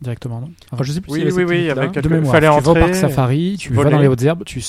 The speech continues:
Speaker 1: tu fais vol pour Cramoisil et après tu longes rigoureusement la
Speaker 3: Ouais,
Speaker 1: côte
Speaker 2: c'est
Speaker 1: de
Speaker 2: ça.
Speaker 1: Cramoisil. Ouais.
Speaker 2: Et
Speaker 3: C'est
Speaker 2: tu
Speaker 3: ça.
Speaker 2: devais parler
Speaker 3: Et
Speaker 2: à un P N J qui te, qui te posait une question et tu lui répondais oui ou non.
Speaker 1: D'accord, ok.
Speaker 2: Ouais.
Speaker 1: Et là,
Speaker 2: Ah.
Speaker 1: t'avais des gros tas de morts,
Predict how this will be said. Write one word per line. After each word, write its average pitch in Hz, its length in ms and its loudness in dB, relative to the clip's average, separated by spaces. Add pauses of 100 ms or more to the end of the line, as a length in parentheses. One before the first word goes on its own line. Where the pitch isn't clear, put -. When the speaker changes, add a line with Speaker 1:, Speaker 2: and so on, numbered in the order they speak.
Speaker 1:
tu - 140 -14
fais 135 100 -2
vol 120 400 0
pour - 140 -16
Cramoisil 127 560 -4
et 139 60 -4
après 143 220 -6
tu - 160 -10
longes 131 520 0 (180)
rigoureusement 135 460 -2
la 123 200 -6
Speaker 3:
Ouais, 131 100 -8
Speaker 1:
côte - 40 -12
Speaker 2:
c'est 147 60 2
Speaker 1:
de - 60 -8
Speaker 2:
ça. 135 80 -2
Speaker 1:
Cramoisil. 123 540 -4
Ouais. 123 100 -14
Speaker 2:
Et - 20 -16 (180)
Speaker 3:
C'est 143 80 -4
Speaker 2:
tu - 40 -10
Speaker 3:
ça. - 80 0
Speaker 2:
devais 160 100 0
parler 170 140 0
Speaker 3:
Et - 20 0
Speaker 2:
à 196 40 0
un 175 40 -2
P 165 80 -2
N 160 100 -2
J 151 160 -4
qui - 140 -20
te, 123 380 -6
qui 131 180 -14
te - 80 -20
posait 175 160 0
une 170 60 -4
question 160 280 -8
et 175 40 -10
tu - 100 -16
lui 135 80 -8
répondais 131 340 -10
oui 143 140 -8
ou - 20 -6
non. 131 60 -4
Speaker 1:
D'accord, 143 420 -4
ok. 135 180 -10
Speaker 2:
Ouais. 120 120 -6 (400)
Speaker 1:
Et 143 80 -6
là, 135 40 -4
Speaker 2:
Ah. 131 40 -4
Speaker 1:
t'avais 131 160 -2
des 127 80 -2
gros 127 140 -2
tas 123 100 -6
de 123 60 -4
morts, 117 200 -4